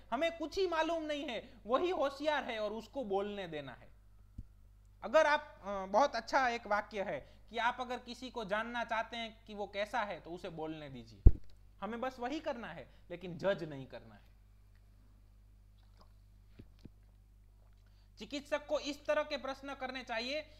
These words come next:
जिससे मरीज विवरण देने को मजबूर हो जाए। वो थोड़ा मुझे नर्व ब्लॉकेज के बारे में बताएंगे, क्या होता है, दिक्कत क्या, blockage को भूल जाइए, आप वो diagnosis को भूल जाइए,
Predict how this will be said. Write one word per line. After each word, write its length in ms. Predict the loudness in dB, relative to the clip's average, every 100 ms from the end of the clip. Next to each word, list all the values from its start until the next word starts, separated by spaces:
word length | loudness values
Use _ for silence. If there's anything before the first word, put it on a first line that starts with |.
| -20 -10
जिससे 340 | -8 -4 -2
मरीज 360 | 0 0 0 -2
विवरण 500 | -8 0 2 4 2
देने 240 | 0 0
को 120 | -4 -6
मजबूर 400 | -4 -6 -6 -4
हो 160 | -4
जाए। 220 | -4 -6 -8 -20 -20 -20 -20 -20 -20 -20 -20 -20 -20 -20 -16
वो 140 | -8 -2
थोड़ा 260 | 2 2
मुझे 260 | 2 0 -2
नर्व 240 | 2 0
ब्लॉकेज 440 | 2 0 -2 -4 -6
के 100 | -6
बारे 260 | -2 -2
में 160 | -4 -6
बताएंगे, 640 | -4 -4 -4 -6 -8 -14 -20 -20 -20 -20 -20 -4
क्या 160 | 0 2
होता 320 | 0 0 -2
है, 200 | -2 -12 -16 -6
दिक्कत 320 | -6 -2 -2 0
क्या, 140 | -4
blockage 440 | 0 0 2 0 -4
को 120 | -4
भूल 220 | -2 -2
जाइए, 420 | -2 -4 -6 -10 -14 -6
आप 180 | -4 -2
वो 100 | -4
diagnosis 640 | 0 -2 -2 -6 -6 -10
को 140 | -4 -4
भूल 180 | -4 -4
जाइए, 400 | -4 -4 -8